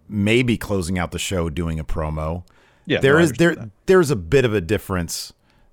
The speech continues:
Speaker 1: and it, it doesn't shock, 'cause Callis is really good on the mic.
Speaker 2: He is really good, yeah. I'm just, I'm
Speaker 1: Kenny,
Speaker 2: not saying I'm, I'm
Speaker 1: yeah.
Speaker 2: surprised that he, that Callis is talking at all. I'm just surprised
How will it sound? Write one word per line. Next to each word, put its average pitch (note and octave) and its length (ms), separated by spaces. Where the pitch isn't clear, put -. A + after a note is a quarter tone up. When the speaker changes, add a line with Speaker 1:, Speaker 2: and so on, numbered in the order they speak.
Speaker 1:
and A#2 160
it, B2 120
it C3+ 140
doesn't D3 280
shock, A#2 220
'cause B2+ 120
Callis A3 340
is A2 140
really A2+ 440
good G#2 160
on F#2+ 120
the F2+ 80
mic. F2 420
Speaker 2:
He A#3 200
is C3 140
really F#2 220
good, E2 160
yeah. A2 220
I'm D3+ 120
just, B2+ 160
I'm E3+ 120
Speaker 1:
Kenny, F3 60
Speaker 2:
not D3+ 140
saying F2+ 240
I'm, F2+ 180
I'm F#2+ 100
Speaker 1:
yeah. G2 140
Speaker 2:
surprised F#2 300
that F#2 80
he, G2+ 220
that F#2 180
Callis F2+ 380
is - 100
talking F#2+ 340
at F2+ 80
all. G#2+ 180
I'm F#2+ 80
just F#2+ 120
surprised - 300